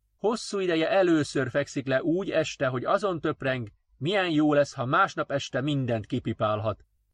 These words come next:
Rég örült már annak, hogy ennyi mindent kell tennie. Az oldalára fordul, és miután kényelmesen elhelyezkedett, hamarosan el is alszik. Csütörtök van,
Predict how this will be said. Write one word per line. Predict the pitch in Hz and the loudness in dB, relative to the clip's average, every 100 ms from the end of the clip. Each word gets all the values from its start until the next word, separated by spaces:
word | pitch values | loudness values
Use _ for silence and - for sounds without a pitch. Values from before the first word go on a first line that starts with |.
| _ _ | _ _
Rég | 120 392 185 143 | 0 2 4 2
örült | 131 131 | 2 0
már | 127 123 | 0 0
annak, | 135 147 127 120 - _ _ | 2 0 0 -2 -4 _ _
hogy | - 139 | -4 -4
ennyi | - 170 143 120 | 2 0 2 -2
mindent | 110 107 104 101 | -2 -2 -4 -4
kell | - 107 | -4 -4
tennie. | 95 113 98 98 98 95 _ _ _ _ _ | -2 -4 -4 -6 -6 -6 _ _ _ _ _
Az | 135 | -6
oldalára | 143 196 175 156 147 135 | 0 0 2 2 2 0
fordul, | 143 123 123 113 - _ _ _ _ | -2 -2 0 -2 -4 _ _ _ _
és | - 139 | -10 -4
miután | 151 147 139 | 0 0 -2
kényelmesen | 196 190 160 139 139 | -2 -2 0 0 -2
elhelyezkedett, | 135 160 156 147 - 127 120 113 _ _ _ _ | 0 0 2 0 -2 -4 -2 -4 _ _ _ _
hamarosan | - 190 160 165 - 117 107 - _ - | -4 0 2 0 -2 -4 -4 -10 _ -4
el | 147 | -2
is | 113 - | -2 -6
alszik. | 123 104 95 - 98 _ _ _ _ _ _ _ _ _ _ _ _ _ _ _ _ _ _ _ _ _ _ _ _ _ _ _ _ _ _ | -4 -4 -4 -10 -14 _ _ _ _ _ _ _ _ _ _ _ _ _ _ _ _ _ _ _ _ _ _ _ _ _ _ _ _ _ _
Csütörtök | - 139 - 123 113 123 120 | -4 -2 2 0 0 -2 2
van, | 123 123 | 0 0